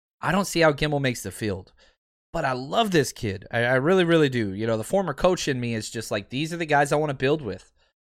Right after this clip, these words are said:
Um, so he's a project player. It, it's gonna take, it's gonna take some time.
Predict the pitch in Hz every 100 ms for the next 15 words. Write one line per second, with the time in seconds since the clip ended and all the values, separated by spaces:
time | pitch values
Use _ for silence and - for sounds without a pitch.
0 | _ - 117 113 107 101 92 - 151 135
1 | 120 110 - 170 196 220 202 190 190 -
2 | 160 113 90 - 160 175 180 - 202 175
3 | 190 175 - _ _ _ _ _ 139 151
4 | 202 196 175 170 143 139 95